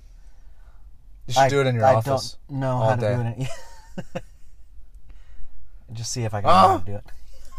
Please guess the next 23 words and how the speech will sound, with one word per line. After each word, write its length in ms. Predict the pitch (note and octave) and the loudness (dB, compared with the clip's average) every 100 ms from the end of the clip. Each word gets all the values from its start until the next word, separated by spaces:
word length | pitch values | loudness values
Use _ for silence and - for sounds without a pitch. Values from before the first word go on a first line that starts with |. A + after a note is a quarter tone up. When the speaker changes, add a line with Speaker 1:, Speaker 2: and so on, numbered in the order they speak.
| - - - - C6+ C6+ C6+ - - - - - - - | 4 6 6 6 6 6 4 4 4 2 -2 2 2 2
Speaker 2:
<laughs> 460 | B2 B2 - - - - - - - - - - - - - - - - - - - - - - - - - - - - - | 4 4 2 4 4 4 0 -2 0 4 4 2 -4 -6 -6 -4 -4 -6 -8 -10 -8 -8 -10 -14 -14 -14 -16 -16 -20 -8 4
Speaker 1:
A 80 | |
Speaker 2:
Go 0 | |
Speaker 1:
look 120 | D3 E3 | 10 10
Speaker 2:
ahead. 140 | B2 - - - - E3 | 10 0 -10 -16 4 12
Speaker 1:
Oh, 180 | E3 | 12
I 120 | D#3 D3+ | 12 12
saw, 160 | D#3+ | 8
I 20 | |
was 120 | C#3+ C#3 | 6 4
just 160 | E3 | 2
reading 200 | E3 E3+ | 4 4
through 140 | D#3 D#3+ | 4 2
yours. 140 | C#3+ | 6
Okay, 260 | D#3+ D#3 C#3+ | 6 10 10
I 80 | |
just 140 | C#3+ D#3+ | 8 4
have 100 | D#3 | 2
a 40 | |
shutdown 380 | A#2+ B2+ A2 A2 | 4 2 2 0
really 160 | G2+ G2 | 0 -2
quick. 200 | - F#2 - - | -4 -6 -2 4
<clears throat> 460 | - - - A2 | 6 8 6 6